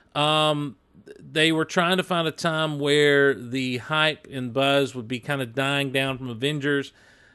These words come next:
um, before they released it this summer, and that seemed to be kind of the good time for them, is what I'm understanding based on some of the stuff I've read.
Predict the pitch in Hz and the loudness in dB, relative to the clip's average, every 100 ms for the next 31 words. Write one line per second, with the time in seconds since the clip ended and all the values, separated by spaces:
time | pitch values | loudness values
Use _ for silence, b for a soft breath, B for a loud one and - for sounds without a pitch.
0 | - - 135 131 127 120 117 123 117 143 | -16 -6 -4 -4 -4 -6 -8 -10 -6 0
1 | 143 131 127 120 131 151 135 147 123 127 | 0 0 -2 -2 -2 -4 -4 -8 -6 -6
2 | - 143 135 131 127 - 139 120 123 113 | -2 0 0 -2 -6 -6 -6 -4 -6 -6
3 | 131 120 117 113 139 131 127 113 131 143 | -6 -6 -8 -6 -4 -4 -4 -6 -2 0
4 | 143 131 113 - 127 123 113 120 113 123 | 0 -2 -6 -6 -4 -4 -2 -4 -4 -10
5 | 113 120 107 - 123 117 113 135 139 127 | -10 -10 -10 -6 -6 -4 -2 2 2 2